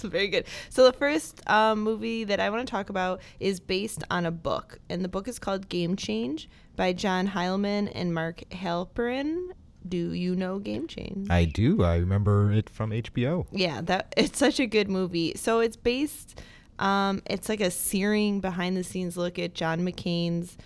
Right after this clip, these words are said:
Speaker 1: uh, two thousand and eight presidential campaign, and John McCain is played by Ed Harris, and about his decision to select Alaska Governor Sarah Palin, played by Julianne Moore, um, as McCain's running mate.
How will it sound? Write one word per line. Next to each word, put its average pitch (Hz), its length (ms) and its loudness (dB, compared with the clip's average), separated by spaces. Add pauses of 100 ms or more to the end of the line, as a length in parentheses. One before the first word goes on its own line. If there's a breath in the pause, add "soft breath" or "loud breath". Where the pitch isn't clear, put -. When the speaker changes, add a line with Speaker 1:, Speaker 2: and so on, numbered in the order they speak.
(240 loud breath)
Speaker 1:
uh, 170 240 0
two 190 140 -6
thousand 175 340 0
and 175 80 -2
eight 175 220 -4
presidential 175 520 -2
campaign, 185 720 -4
and 165 300 -2
John 165 180 0
McCain 175 340 -4
is 165 120 -6
played 165 200 -4
by 156 120 -4
Ed 151 180 -6
Harris, 226 480 -2 (460 loud breath)
and 185 420 0
about 180 320 2
his 190 260 -2
decision 190 640 0
to 175 160 -4
select 170 640 -6
Alaska 170 460 -2
Governor 175 520 0
Sarah 170 400 -2
Palin, 160 560 -2
played 170 260 -2
by 165 140 0
Julianne 185 480 2
Moore, 175 400 0 (460 loud breath)
um, 170 260 2
as 170 280 0
McCain's 165 520 -2
running 165 260 0
mate. 156 300 -2